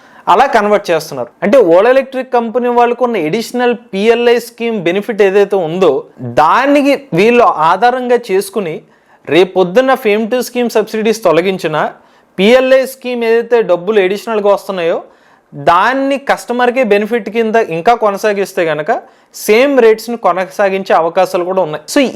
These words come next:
ఈ కంప్లీట్ అనాలిసిస్ చూసుకున్న తర్వాత మనకి మూడు పాసిబిలిటీస్ కనిపిస్తున్నాయి. మొదటిది ఓలా ఎలక్ట్రిక్ కంపెనీ వాళ్ళు ఈ పిఎల్ఐ స్కీమ్ కున్న హైప్ని కాపాడుకోవడం కోసం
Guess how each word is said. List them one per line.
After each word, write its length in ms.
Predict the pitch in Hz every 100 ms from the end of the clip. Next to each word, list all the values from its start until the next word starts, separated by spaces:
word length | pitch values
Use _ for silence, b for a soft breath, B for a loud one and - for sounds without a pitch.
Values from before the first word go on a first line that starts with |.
| 175
ఈ 40 | 254 262 269 - -
కంప్లీట్ 420 | 180 202 254 277 220
అనాలిసిస్ 420 | 196 220 226 240 -
చూసుకున్న 380 | 202 196 220 190
తర్వాత 220 | 175 196 247
మనకి 200 | 226 220 185
మూడు 200 | 190 226 226
పాసిబిలిటీస్ 540 | 185 185 180 180 220 -
కనిపిస్తున్నాయి. 480 | 185 170 160 139 - - 135
మొదటిది 360 | 180 247 285 285 196
ఓలా 140 | 190 226
ఎలక్ట్రిక్ 360 | 247 240 240 -
కంపెనీ 300 | 202 196 202 196
వాళ్ళు 200 | 196 240 - 170
ఈ 40 | 185 _
పిఎల్ఐ 420 | 208 226 247 247 247 247
స్కీమ్ 260 | 233 226 220
కున్న 160 | 226 208
హైప్ని 400 | 147 170 202 226 220
కాపాడుకోవడం 680 | 156 160 208 208 202 202 196 190 151
కోసం 300 | 160 -